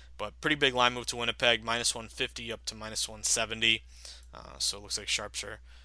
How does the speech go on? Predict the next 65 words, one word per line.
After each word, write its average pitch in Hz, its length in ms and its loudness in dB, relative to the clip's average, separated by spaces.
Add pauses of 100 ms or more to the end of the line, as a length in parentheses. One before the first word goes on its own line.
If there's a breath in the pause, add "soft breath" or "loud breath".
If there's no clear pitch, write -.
(180 soft breath)
kinda 107 180 -4
laying 110 280 -2
the 110 60 -8
wood 101 260 -10
there 107 200 -6
to - 180 -8
Winnipeg 107 580 -10
at 104 180 -2
home. 107 300 -10 (520 loud breath)
Uh, - 100 -8
now 170 80 2
let's 208 140 4
flip - 140 2
it 208 60 0
over 180 240 4
to 196 480 6
college 139 360 8
hoops. - 260 -2
Tons 180 260 2
of 127 80 2
college 123 320 4
hoops 117 240 -4 (140)
today, 107 240 -4
guys. 104 380 0 (400 loud breath)
Um, 104 260 -8
and 110 80 -10
again, 113 240 -4
I'm 101 80 -10
still - 260 0
mad 107 280 -4
at 98 120 -8 (120)
Saint 104 260 -4
John's 98 380 -6
'cause - 140 -12
that 104 100 -12
would 101 80 -12
have 101 60 -16
been 101 100 -14
an 98 160 -16
epic 101 300 -8
hit. 101 220 -6 (380 loud breath)
I - 60 -14
love 101 220 -10
that 104 180 -8
spot. 104 340 -2 (460 loud breath)
But - 120 -6
let's 185 220 4
go 226 240 6
to 180 480 4
the 131 80 -2
most 139 260 6
heavily 185 220 6
bet 185 200 6
games 175 280 6
of 170 80 4
the 165 80 6
day, 170 220 10
and 127 100 0
then 131 60 0
we'll 127 100 2
work 123 240 0
our 123 100 2
way 120 160 2
down 117 400 0
to, 110 400 0